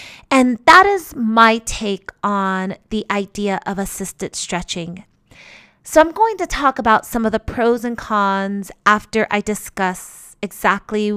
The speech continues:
or more or less what it is. So as I mentioned, you're probably going to be on a massage table type scenario,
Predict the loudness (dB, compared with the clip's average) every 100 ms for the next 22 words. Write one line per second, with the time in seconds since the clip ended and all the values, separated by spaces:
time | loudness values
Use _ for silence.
0 | -6 -12 _ -2 2 2 2 -2 -2 2
1 | 4 4 4 2 0 -6 -2 0 0 -2
2 | -6 -10 -18 -20 -20 -20 -18 2 4 4
3 | 4 2 0 -4 -4 -2 -2 -4 -8 -2
4 | 2 2 0 -6 0 2 2 -4 -8 -6
5 | -2 -2 -2 -6 -4 -2 0 0 -2 -4
6 | -4 0 2 2 -2 -2 0 0 -2 -2
7 | -6 -2 -2 -4 -12 -8 -4 -2 0 0
8 | 0 0 0